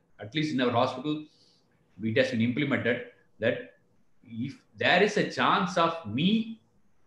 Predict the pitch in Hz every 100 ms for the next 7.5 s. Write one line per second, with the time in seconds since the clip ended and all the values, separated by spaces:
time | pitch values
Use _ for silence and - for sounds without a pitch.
0 | - 151 143 156 123 113 156 151 165 180
1 | 117 123 175 151 127 143 160 - 175 180
2 | - - - 131 131 135 156 139 123 117
3 | 120 151 175 135 117 113 110 113 104 113
4 | 143 175 160 131 180 190 127 127 127 127
5 | 127 143 180 143 139 165 147 117 143 -
6 | 143 120 139 131 139 120 107 - 131 123
7 | 123 104 95 -